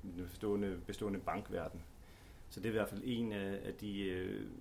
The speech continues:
af de, øh, øh, aktører, vi ser på det marked.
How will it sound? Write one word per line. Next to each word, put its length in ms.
af 100
de, 280
øh, 220
øh, 300
aktører, 400
vi 100
ser 240
på 140
det 200
marked. 300